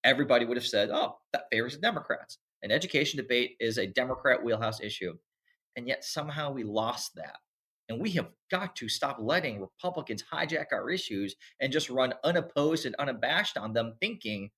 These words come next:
that no one's gonna notice, no one's gonna actually buy into their fear-mongering. Listen, folks,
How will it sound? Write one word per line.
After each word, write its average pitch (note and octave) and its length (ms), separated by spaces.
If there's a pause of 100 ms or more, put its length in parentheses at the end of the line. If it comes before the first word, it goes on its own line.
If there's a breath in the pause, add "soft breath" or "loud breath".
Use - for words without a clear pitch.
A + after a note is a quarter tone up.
(300)
that B2 380 (160)
no C#3 140
one's F3+ 180
gonna C#3 180
notice, D3+ 480
no D#3 60
one's D#3 180
gonna C#3+ 160
actually C#3 380
buy C3 160
into D3 160
their A#2 100
fear-mongering. A#2+ 560
Listen, F3+ 320
folks, G#2 300